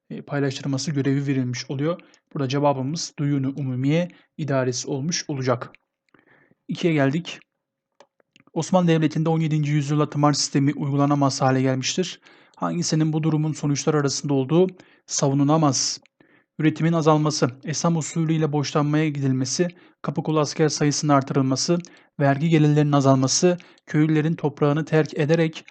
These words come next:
şehirlere göç etmelerini vermiş. Osmanlı Devleti'nin arkadaşlar on yedinci yüzyılda tımar sisteminin uygulanamaz hale gelmesinde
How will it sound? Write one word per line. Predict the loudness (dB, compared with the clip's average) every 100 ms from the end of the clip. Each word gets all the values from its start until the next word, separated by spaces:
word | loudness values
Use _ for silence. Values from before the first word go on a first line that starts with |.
| _ _
şehirlere | -6 -2 -2 0 0 -2
göç | -4 -4 -2 -2 -4
etmelerini | -4 -2 -2 0 0
vermiş. | -2 -4 -4 -6 -10 _ -20 _ _ _
Osmanlı | -8 -2 2 2
Devleti'nin | 2 0 -2 -2
arkadaşlar | -2 -2 -2 -4 -4
on | -2 -2
yedinci | -2 -2 -2 -2
yüzyılda | -2 -2 -2 0 0 -2 -14 -20 _
tımar | -6 0 0
sisteminin | 0 -2 -2 0 -2 -4
uygulanamaz | -6 -2 0 0 0 -2 0
hale | 0 0
gelmesinde | 0 0 0 -4 -2 -2